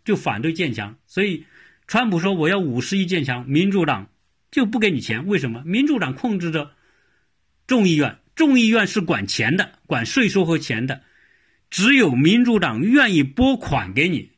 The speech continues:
你才，才有钱花。哎，我民主党我就不拨款，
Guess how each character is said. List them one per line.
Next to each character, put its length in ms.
你 240
才， 260
才 320
有 160
钱 280
花。 280
哎， 140
我 260
民 180
主 100
党 240
我 100
就 100
不 300
拨 200
款， 280